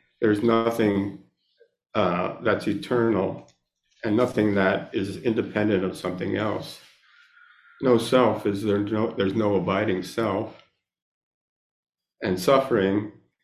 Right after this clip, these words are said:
there is sorrow even when there is joy.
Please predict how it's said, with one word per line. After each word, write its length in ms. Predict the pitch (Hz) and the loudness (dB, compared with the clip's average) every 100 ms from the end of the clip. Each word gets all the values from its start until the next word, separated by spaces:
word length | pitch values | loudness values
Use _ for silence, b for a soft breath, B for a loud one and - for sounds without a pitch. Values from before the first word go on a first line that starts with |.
| _ _ _ _ _ - | _ _ _ _ _ 2
there 160 | 113 | 4
is 120 | 107 | 4
sorrow 480 | - 131 120 113 107 | 2 4 6 4 4
even 280 | 120 120 113 | 4 4 2
when 180 | 110 107 | 2 2
there 160 | 104 | 4
is 140 | 95 95 | 2 0
joy. 500 | - 113 101 98 | 0 0 0 -4